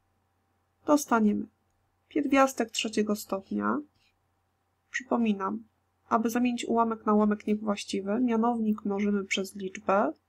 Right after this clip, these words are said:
a następnie dodajemy do licznika. Sześćdziesiąt cztery razy jeden to jest sześćdziesiąt cztery, dodać sześćdziesiąt jeden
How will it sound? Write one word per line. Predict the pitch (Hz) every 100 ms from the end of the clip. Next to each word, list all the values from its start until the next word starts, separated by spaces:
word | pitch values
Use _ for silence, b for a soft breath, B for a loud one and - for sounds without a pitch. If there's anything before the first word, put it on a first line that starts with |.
| _ _ _ _ _ _ _ _ _ _ _ _ -
a | 320
następnie | 320 262 262 254 254 247
dodajemy | 214 208 214 202
do | 196
licznika. | 196 - 196 190 208 - _ _ _ -
Sześćdziesiąt | - 294 285 240 214
cztery | - 214 214
razy | 202 196 202
jeden | 202 202 196 196 208
to | 208
jest | 202
sześćdziesiąt | - 208 208 226 220
cztery, | - 294 254 254 _ _ _ _ -
dodać | - 254 226 -
sześćdziesiąt | 226 214 214 226 220 311
jeden | 269 226 226